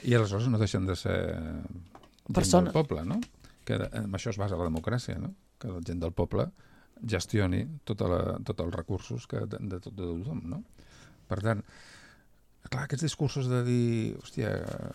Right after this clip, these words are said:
Speaker 1: no vaig a votar», i tot això, a mi em fot una mica de por. Primer perquè jo tinc família molt enrere que va patir i va, ho va passar bastant malament pel poder, per poder anar a votar, no? Perquè recordem que aquí vam estar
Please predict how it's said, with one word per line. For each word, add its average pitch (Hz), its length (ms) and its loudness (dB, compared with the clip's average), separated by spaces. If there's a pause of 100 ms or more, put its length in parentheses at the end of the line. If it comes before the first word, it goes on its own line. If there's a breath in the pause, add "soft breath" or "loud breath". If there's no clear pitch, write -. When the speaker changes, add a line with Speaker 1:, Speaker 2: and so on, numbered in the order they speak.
(520)
Speaker 1:
no 110 120 4
vaig 113 160 4
a 101 40 2
votar», 123 600 2
i - 20 -4
tot 113 160 -8
això, 110 160 -4
a - 20 -2
mi 123 80 0
em 123 60 0
fot 123 160 -4
una 127 140 0
mica 101 180 0
de 82 80 -4
por. - 200 -2 (760 soft breath)
Primer 117 260 6
perquè 151 200 4
jo 135 60 4
tinc 123 160 4
família 117 580 4
molt 95 380 -2
enrere 101 440 0
que 110 100 0
va 95 460 4 (100)
patir 113 380 2
i - 20 2
va, 95 520 2 (1040)
ho 117 60 2
va 101 100 6
passar 90 180 2
bastant 90 220 -2
malament 95 400 -2
pel 92 160 -2
poder, 92 220 -2
per 90 180 -4
poder 92 260 -6
anar 87 140 -2
a - 20 -4
votar, 87 280 -6
no? - 180 -6 (260)
Perquè 92 200 -2
recordem 92 300 -2
que 95 160 -2
aquí 95 240 0
vam 87 140 0
estar 101 280 -2